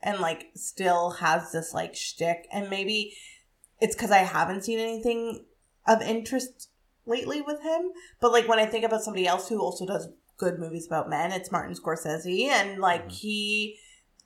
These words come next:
Speaker 1: the most recent ones, like, I'm sorry, like, Wolf of Wall Street is, it's bad.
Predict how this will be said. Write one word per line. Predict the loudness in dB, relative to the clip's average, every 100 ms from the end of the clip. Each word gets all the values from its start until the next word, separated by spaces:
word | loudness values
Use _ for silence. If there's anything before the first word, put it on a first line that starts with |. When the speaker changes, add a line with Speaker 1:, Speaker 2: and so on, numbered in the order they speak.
| _ _
Speaker 1:
the | 2
most | 6 6 6
recent | 0 0 2
ones, | 4 2 2
like, | 0 2
I'm | -2 2
sorry, | 4 4
like, | 2 -2 -10 -14 -12 -4
Wolf | -2 0
of | 4
Wall | 4 4
Street | 2 0 0 -2
is, | 0 2 2 -2 -14 _
it's | -6 -6 -6 _
bad. | 2 4 4